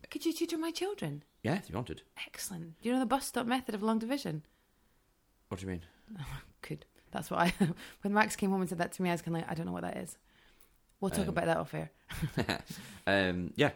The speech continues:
Speaker 2: no, definitely.
Speaker 1: So minus one, square root of
Speaker 2: Sure.
Speaker 1: minus one. So it's about your
Speaker 2: Well, no,
Speaker 1: are
Speaker 2: okay,
Speaker 1: you
Speaker 2: so, so let's do the maths. Um, the s-, 'cause I d-, I don't know how I'm doing this in the show yet, but so the
Speaker 1: Okay.
Speaker 2: square root of mi-,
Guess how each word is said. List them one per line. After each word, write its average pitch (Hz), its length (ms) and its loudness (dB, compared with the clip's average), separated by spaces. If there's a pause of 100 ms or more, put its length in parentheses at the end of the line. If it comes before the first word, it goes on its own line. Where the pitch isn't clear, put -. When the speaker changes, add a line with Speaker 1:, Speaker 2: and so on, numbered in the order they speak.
Speaker 2:
no, 117 140 2 (160)
definitely. - 280 -2 (320)
Speaker 1:
So 196 160 -4
minus 226 440 2
one, 175 200 4
square 247 240 4
root 240 100 6
of 196 60 0
Speaker 2:
Sure. 180 40 0
Speaker 1:
minus 202 320 2
one. 156 240 2 (180)
So - 140 -6
it's 220 100 0
about 220 540 6
your 185 340 6 (380)
Speaker 2:
Well, 117 100 10
no, 117 80 10
Speaker 1:
are 95 60 8
Speaker 2:
okay, - 140 6
Speaker 1:
you 101 60 2
Speaker 2:
so, 117 120 4
so 117 180 6
let's 110 180 4
do 131 80 8
the 110 60 4
maths. - 340 0 (360)
Um, 78 420 0
the - 80 -2
s-, - 80 0 (200)
'cause - 100 -4
I 110 80 6
d-, - 100 -2
I 143 60 2
don't 139 120 2
know - 60 -2
how 101 200 2
I'm 95 100 2
doing 95 260 6
this 78 140 -4
in 78 120 -2
the 80 80 -2
show 87 180 4
yet, - 260 0
but - 100 -4
so 185 60 4
the - 60 0
Speaker 1:
Okay. 170 100 2
Speaker 2:
square 135 220 4
root 123 140 0
of 95 40 -4
mi-, 98 80 0